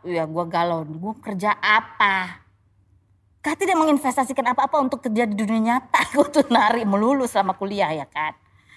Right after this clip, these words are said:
Kan nggak mungkin gue nari-nari melulu ya udah. Maksudnya ya, ya, fisik kan itu soalnya nari itu ya. Kalaupun mau terjun kan terjun emang harus banget. Tapi kan kayaknya gue investasi untuk nari yang kayak gitu tuh kayak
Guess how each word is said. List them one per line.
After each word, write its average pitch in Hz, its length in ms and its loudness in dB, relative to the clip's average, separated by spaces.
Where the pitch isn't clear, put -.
Kan - 140 -10
nggak 139 120 -2
mungkin 170 220 -6
gue 180 160 -4
nari-nari 160 360 -6
melulu 165 380 -8
ya 165 320 -4
udah. 156 240 -10
Maksudnya 185 400 -8
ya, 143 180 -8
ya, 98 120 -6
fisik - 360 -10
kan 156 100 -6
itu 147 220 -12
soalnya 135 340 -14
nari 135 220 -16
itu - 180 -20
ya. - 220 -20
Kalaupun 180 380 -4
mau 175 100 -4
terjun 175 300 -8
kan 208 100 -4
terjun 190 300 -10
emang 175 240 -6
harus 165 240 -12
banget. 170 320 -4
Tapi 151 220 -10
kan 220 240 -6
kayaknya 196 280 -8
gue 208 320 -2
investasi 180 520 -10
untuk 175 280 -10
nari 180 340 0
yang 165 380 -6
kayak 170 220 -8
gitu 175 180 -8
tuh 240 120 -12
kayak 170 320 -8